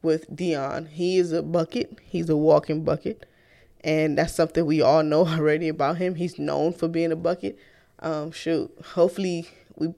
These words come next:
we know him and Lou can duke it out and, and, and Dion get the better half. You feel me? And that's gonna be a good little back and forth match we see. Um, so then, like I said, he, he just, Dion, he just, he has a smooth game also. He has a very smooth game.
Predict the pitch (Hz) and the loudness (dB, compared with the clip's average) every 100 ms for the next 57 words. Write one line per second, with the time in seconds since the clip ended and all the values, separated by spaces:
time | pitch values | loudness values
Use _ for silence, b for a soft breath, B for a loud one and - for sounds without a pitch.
0 | - 165 165 151 135 156 185 175 160 160 | -8 -6 -2 0 0 0 0 0 0 2
1 | 196 190 160 160 160 170 160 156 143 139 | 2 0 -4 -4 -2 -2 0 0 -2 -6
2 | - 147 139 - 165 170 170 160 156 170 | -4 -2 -2 -2 -2 0 2 2 0 -2
3 | 143 160 151 156 190 - 147 165 - 180 | -2 0 0 0 -2 -4 -6 -10 0 0
4 | 190 208 b b b 160 175 - 180 165 | 2 -4 b b b 0 0 0 -2 0
5 | 156 165 170 147 165 160 165 160 b - | -2 2 2 2 4 4 2 -4 b -8
6 | 165 165 165 160 - 165 170 160 156 147 | 2 2 2 -4 0 0 2 -2 -4 -6
7 | 151 - 156 - b b b b - 170 | -6 -2 -4 -4 b b b b -6 -4
8 | 156 151 - - 175 170 175 165 170 175 | -4 -6 -10 4 6 8 6 4 0 -2
9 | 156 175 202 196 233 220 185 190 247 208 | -2 2 2 2 0 -4 -6 -4 -4 -4
10 | 214 202 202 - _ _ _ - 175 190 | -2 -2 -2 -10 _ _ _ -6 -2 0
11 | 156 151 - - 220 240 214 196 - 226 | 0 -4 -10 -10 -4 -2 0 -2 -4 -8
12 | 233 262 214 175 - 180 190 190 170 175 | -4 0 0 0 -2 0 2 0 0 0
13 | 165 160 131 143 - 156 175 175 143 156 | 2 0 -2 -4 -4 -4 2 2 2 0
14 | 160 160 - 147 143 131 123 | 0 0 -4 -8 -4 -4 -4